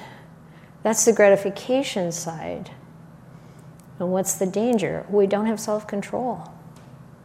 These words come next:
We don't have self-awareness. We don't understand the downside. There's always a downside. Everything has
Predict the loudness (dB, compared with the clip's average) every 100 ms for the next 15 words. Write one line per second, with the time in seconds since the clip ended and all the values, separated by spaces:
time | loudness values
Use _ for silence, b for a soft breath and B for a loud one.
0 | -6 -2 2 2 2 2 0 2 0 0
1 | -2 -4 -6 -14 -18 -20 -20 -20 -20 -20
2 | -20 B B B B B B -20 -20 -20
3 | -20 -20 -20 -18 -6 4 4 6 6 8
4 | 8 6 6 2 -2 -2 0 2 2 2
5 | 2 2 0 -10 -20 -20 -20 -20 -20 -20
6 | -20 -6 -2 -2 0 0 4 4 4 2
7 | 0 0 -2 -4 -4 -6 -6 2 4 4
8 | 4 -2 -4 -10 -6 0 0 0 -2 -4
9 | -4 -8 -4 -4 0 0 0 -2 0 2
10 | 0 -4 -4 0 2 2 0 -8